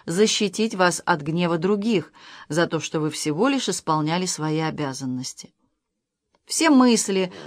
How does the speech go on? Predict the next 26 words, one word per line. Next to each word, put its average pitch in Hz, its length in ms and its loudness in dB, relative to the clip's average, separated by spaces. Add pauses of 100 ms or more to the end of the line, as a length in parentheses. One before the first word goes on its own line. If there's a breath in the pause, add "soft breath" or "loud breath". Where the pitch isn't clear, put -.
(160 loud breath)
помыслы 233 560 4
и - 200 0
пожелания 202 640 0
горничной 160 680 -2
леди 196 400 0 (300 loud breath)
должны 202 500 4
были 208 220 4
быть 175 260 0
направлены 180 680 2
только 285 460 0
на 247 100 4
заботу 156 540 -2
о 165 40 -2
госпоже. 147 680 -10 (640)
Чтобы 196 320 2
заслужить 190 580 0
ее 180 240 2
полное 180 420 -2
доверие, 170 600 2 (300 loud breath)
она 165 200 0
должна 160 400 0
была 156 240 0
жить 170 300 -6
ее 175 300 0
интересами. 165 760 -4 (640)
Горничная 208 840 4